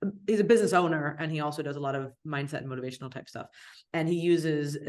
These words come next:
the analogy of a thermostat. And I think it's a really great representation of that thermostat, like, so, of that, what you were talking about. So let's say that you believe yourself to be at eighty degrees for all intents and purposes, whatever that is. And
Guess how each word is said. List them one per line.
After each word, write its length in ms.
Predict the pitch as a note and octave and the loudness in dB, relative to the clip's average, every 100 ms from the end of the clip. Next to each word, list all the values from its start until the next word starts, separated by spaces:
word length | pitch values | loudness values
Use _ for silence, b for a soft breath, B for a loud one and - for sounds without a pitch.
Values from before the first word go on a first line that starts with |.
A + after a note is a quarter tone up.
| D#3 | -2
the 180 | D#3 D3+ | -2 0
analogy 720 | D3+ C#3+ C#3+ C#3 C3+ C#3 C#3 | -2 -2 -2 -4 -4 -6 -6
of 460 | C#3+ C3+ C3 C3 C3+ | -6 -4 -2 -4 -6
a 40 | |
thermostat. 500 | D3+ C#3 C#3 A#2 - - | -8 -8 -8 -10 -10 -10
And 120 | C#3 | -10
I 40 | C3 | -8
think 180 | C#3 | -10
it's 140 | C3 - | -10 -10
a 40 | |
really 220 | C3+ C#3 B2+ | -6 -6 -6
great 160 | - | -8
representation 600 | - C#3+ B2+ A#2 B2+ - C3+ | -10 -12 -12 -12 -12 -14 -14
of 60 | |
that 160 | B2 - | -12 -10
thermostat, 440 | B2 A#2+ - - | -12 -12 -12 -10
like, 120 | C3+ - | -10 -10
so, 120 | - - | -8 -6
of 180 | D3 D3+ | -4 -2
that, 260 | D3 - b b _ | -2 -2 b b _
what 160 | E3+ E3 | -2 0
you 80 | |
were 60 | C#3 | -2
talking 280 | B2+ - A#2 | -6 -10 -10
about. 220 | - - | -10 -8
So 100 | D3 | -2
let's 220 | D3+ D3+ | -2 -2
say 220 | - C#3 | -4 -4
that 160 | C3 D3+ | -4 -6
you 160 | D3 D#3+ | -4 0
believe 320 | D3+ D3 C#3 | 0 0 -2
yourself 380 | C#3 C#3+ C3+ - | -2 -2 -4 -4
to 100 | C3+ | -6
be 240 | C3+ B2+ | -6 -4
at 200 | B2+ B2+ B _ _ | -4 -4 B _ _
eighty 240 | D#3 D3 | 0 0
degrees 460 | C#3 C#3+ C3 B2 - _ _ _ _ _ _ b b b | 0 -2 -4 -4 -10 _ _ _ _ _ _ b b b
for 80 | - | -6
all 80 | C#3+ | -4
intents 200 | C3+ C3 | -4 -6
and 60 | - | -10
purposes, 340 | C#3 C3+ A#2 | -8 -8 -6
whatever 300 | B2+ C3+ C3+ | -4 -2 0
that 260 | B2 B2 C#3 | -2 -2 -4
is. 320 | B2+ - - b b b _ | -6 -8 -16 b b b _
And 500 | D#3 C3+ C3+ C3 C3+ | -4 -2 -2 -4 -6